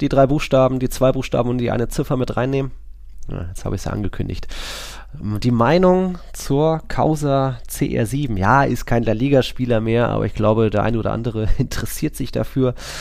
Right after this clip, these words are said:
Was wir dazu sagen, ich habe natürlich in der dritten Halbzeit schon viel gesagt und find das schon auch kurios und komisch und schade und es zeigt mal wieder, wer Real Madrid verlässt. Hat nicht jeder so Erfolg oder schlägt an wie ein Oedegaard,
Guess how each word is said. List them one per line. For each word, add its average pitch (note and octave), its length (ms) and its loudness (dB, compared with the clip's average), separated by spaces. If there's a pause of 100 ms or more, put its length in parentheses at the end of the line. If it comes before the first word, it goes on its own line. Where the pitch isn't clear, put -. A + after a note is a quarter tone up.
(400)
Was - 520 0
wir F3+ 160 4
dazu F#3+ 240 4
sagen, D#3 240 2
ich C#3 80 4
habe C#3 100 4
natürlich C#3+ 260 4
in B2+ 40 4
der B2+ 80 6
dritten A2 240 -2
Halbzeit C#3+ 260 2
schon B2+ 160 0
viel C#3 220 2
gesagt B2 460 2
und B2+ 300 -2
find - 420 4
das A#2+ 120 2
schon B2 180 2
auch - 440 2 (420)
kurios D3+ 680 6
und - 160 -4
komisch D3 500 4
und B2+ 140 -2
schade B2+ 400 6
und A#2+ 80 2
es A#2 120 -2
zeigt A#2+ 200 0
mal A2+ 140 0
wieder, A#2+ 200 0
wer A2+ 240 2
Real A2 140 -2
Madrid A2 260 0
verlässt. A2 460 0
Hat A2 260 0
nicht C3 120 2
jeder F#3+ 180 8
so D#3+ 80 4
Erfolg D#3 400 6
oder C3+ 120 2
schlägt - 280 0
an C3+ 160 2
wie C3 80 2
ein B2 100 0
Oedegaard, D#3 440 4